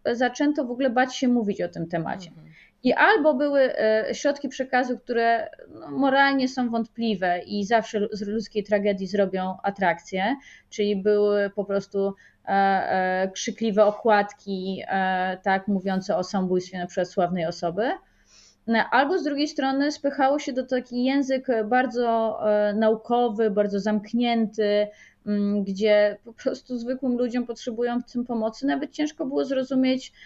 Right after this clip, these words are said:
Speaker 1: e, w co w tym artykule jest napisane, był naszpikowany statystykami i trudnymi słowami, tak? Więc, e, mieliśmy przez lata jakby problem z tym, żeby w ogóle w przestrzeni społecznej mówić o tym temacie,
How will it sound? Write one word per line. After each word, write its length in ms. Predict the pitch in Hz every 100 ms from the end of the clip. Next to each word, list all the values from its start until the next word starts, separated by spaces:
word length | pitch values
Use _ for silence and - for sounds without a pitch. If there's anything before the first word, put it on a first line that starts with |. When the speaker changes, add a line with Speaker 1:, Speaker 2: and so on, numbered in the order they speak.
| - -
Speaker 1:
e, 360 | 214 220 208
w 60 | -
co 160 | - 294
w 60 |
tym 200 | 311 302
artykule 420 | 285 262 - 254
jest 140 | 254 254
napisane, 560 | 226 208 220 233 247
był 140 | 208 214
naszpikowany 640 | 208 - 202 208 208 208
statystykami 920 | 202 202 208 - 202 196 202 208 185
i 40 |
trudnymi 380 | 185 202 190 185
słowami, 540 | 185 190 175 170 151 -
tak? 220 | 226 269 - _ - _ _ _ _ _ -
Więc, 360 | 214 220 214 -
e, 200 | 214 220 - -
mieliśmy 320 | 226 269 381 330
przez 240 | 294 254
lata 480 | 262 277 381 370 - _ _ _ -
jakby 360 | 220 226 240 240 _
problem 440 | 320 330 247 285 339
z 80 |
tym, 180 | - 320
żeby 180 | 339 269
w 40 |
ogóle 160 | 269 330
w 40 |
przestrzeni 440 | 339 294 - 285 294
społecznej 400 | - 269 277 262
mówić 280 | 247 214 -
o 60 |
tym 180 | 220 233
temacie, 440 | 233 214 208 -